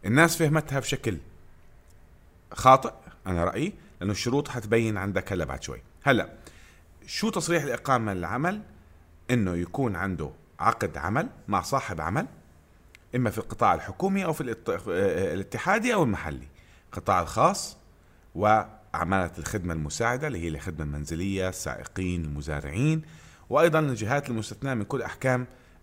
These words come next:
المرسوم أيضًا، آه، آه، ممكن يحصل على الإقامة. والإقامة الخضراء، الإقامة الخضراء تضمن مين؟ المستثمر،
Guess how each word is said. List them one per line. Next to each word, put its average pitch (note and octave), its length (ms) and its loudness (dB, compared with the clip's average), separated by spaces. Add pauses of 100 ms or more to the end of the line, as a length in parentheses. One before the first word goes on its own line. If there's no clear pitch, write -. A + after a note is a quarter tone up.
المرسوم A#2+ 600 0 (460)
أيضًا، G#2+ 360 2 (500)
آه، F2+ 640 2
آه، - 20 -2
ممكن F2+ 440 -4 (260)
يحصل A2 300 -4
على E2 220 -4
الإقامة. D3 540 -2 (420)
والإقامة E3 1500 0
الخضراء، E2 420 -6 (240)
الإقامة G3+ 300 2
الخضراء F3 320 2
تضمن D3 300 4
مين؟ G#2 240 4 (1160)
المستثمر، D3 580 2